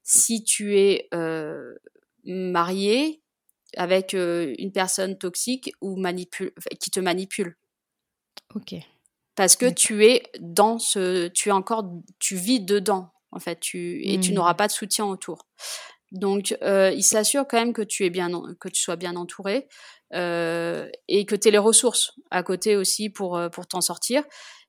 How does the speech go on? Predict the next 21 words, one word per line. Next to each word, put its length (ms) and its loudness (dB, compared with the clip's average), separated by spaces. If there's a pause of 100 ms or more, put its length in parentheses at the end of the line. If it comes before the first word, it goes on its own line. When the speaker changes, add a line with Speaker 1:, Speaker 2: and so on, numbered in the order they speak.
(120)
Speaker 1:
Et 120 0
puis, 240 -4
pareil, 460 6
à 80 6
chaque, 340 2
euh, 260 0
fin 240 -2
de 60 -6
séance, 460 0
enfin, 340 2 (800)
moi, 160 6
Linda, 580 4
elle 120 0
me 40 -2
disait : « 240 0
Tu 120 -2
peux 80 -4
m'appeler 340 -2
jour 240 -4
et 80 2
nuit. 320 0